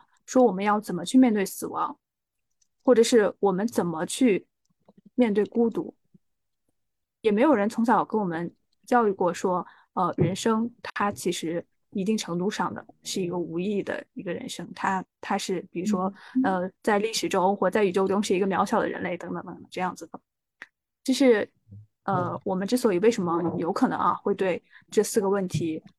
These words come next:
Speaker 1: 感到非常焦虑，或者是，呃，这四个问题在我们生活中出现的时候，我们没有办法去，没有办法去很好的 handle 它，对。然后，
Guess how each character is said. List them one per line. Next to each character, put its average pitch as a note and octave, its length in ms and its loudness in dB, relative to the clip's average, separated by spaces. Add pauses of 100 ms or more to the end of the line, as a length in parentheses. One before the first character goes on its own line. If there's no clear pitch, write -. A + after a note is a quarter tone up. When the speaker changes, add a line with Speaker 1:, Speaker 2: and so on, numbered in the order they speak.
Speaker 1:
感 E3+ 240 -2
到 B3 240 6
非 - 180 4
常 G3 240 -4
焦 G#3 300 2
虑， G3+ 300 0
或 - 200 -4
者 F#3+ 80 -4
是， F3+ 360 -4 (320)
呃， F3 280 0
这 G#3+ 120 4
四 B3+ 120 0
个 B3 80 4
问 A#3+ 140 6
题 G3+ 220 0
在 G#3+ 160 2
我 F#3 120 2
们 E3 300 -4 (380)
生 C4+ 180 4
活 F#3+ 160 2
中 G#3+ 180 2
出 B3 140 4
现 B3+ 160 4
的 G3 80 0
时 - 100 -6
候， F#3+ 120 -2
我 F3 120 0
们 E3+ 80 -4
没 F3 120 0
有 D#4 120 6
办 C4 200 6
法 A3 120 2
去， F#3 480 0 (1080)
没 A3+ 100 4
有 D#4 80 6
办 C#4 120 6
法 A#3 120 2
去 A#3 100 2
很 G3+ 240 -2
好 B3 180 2
的 F3 140 0
handle A#3 460 2
它， - 180 -6 (140)
对。 B3+ 240 -8 (760)
然 G3+ 140 2
后， A#3 420 6